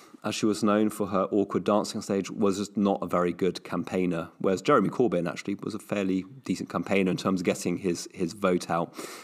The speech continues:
So what now? Well, to be fair to Theresa May, she dutifully had a go at getting a Brexit deal done. So first, she passed her first act, the European Union Withdrawal Act, referred to her by as the Great Repeal Bill through Parliament.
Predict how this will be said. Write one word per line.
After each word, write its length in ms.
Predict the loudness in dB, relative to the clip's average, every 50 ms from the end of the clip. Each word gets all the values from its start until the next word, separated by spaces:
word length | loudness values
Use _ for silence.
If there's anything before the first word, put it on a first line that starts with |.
| -12 -2
So 140 | 4 4 6
what 220 | 8 8 6 8
now? 340 | 6 6 8 6 6 2 0 -4 -12 -20 _ _ 4
Well, 420 | 6 6 6 6 4 0 -6 -18 _ _ _ _ _ _ _ _ _ -8
to 80 | 0
be 100 | 0 0
fair 220 | 2 4 2 2 2
to 80 | 2
Theresa 340 | 0 2 4 4 4 4 4
May, 320 | 4 4 4 4 4 2 0 -4
she 140 | -2 -2 -2
dutifully 640 | 0 2 4 6 6 6 4 -2 -2 0 0 0
had 200 | 2 0 0 0
a 60 | 0
go 320 | 0 2 2 2 2 2 0 -4 -6 -8
at 100 | -6 -4
getting 280 | -4 -4 -4 -2 -4 -4
a 40 |
Brexit 380 | 0 0 0 0 0 -6 -6 -2
deal 220 | 0 0 0 0
done. 340 | 2 4 4 4 4 2 -2 -4 -10 -16 -16 -10
So 140 | -2 0 0
first, 320 | 4 6 6 8 8 4 4
she 120 | 0 0
passed 360 | 4 6 6 6 6 4 4
her 300 | 4 6 6 6 4 2 -2 -14 -16 -16 -18 -18 -6
first 360 | 2 4 4 6 6 6 6
act, 240 | 4 4 4 2 0
the 60 | 2
European 440 | 6 6 6 6 6 4 4 6 8
Union 320 | 8 8 8 8 6 8
Withdrawal 460 | 6 6 6 8 8 10 10 10 8 6
Act, 320 | 6 4 0 -6 0 2
referred 460 | 2 2 2 4 6 6 6 6 6 2
to 100 | -2 4
her 180 | 6 6 6
by 160 | 6 6 4
as 120 | 4 4 2
the 100 | 0 -2
Great 360 | 4 6 6 6 6 6 6
Repeal 440 | 4 2 2 4 6 6 8 8 8
Bill 320 | 6 6 6 6 6 4
through 260 | 0 0 2 2 2
Parliament. 600 | 4 4 4 6 6 6 6 6 6 4 2 -4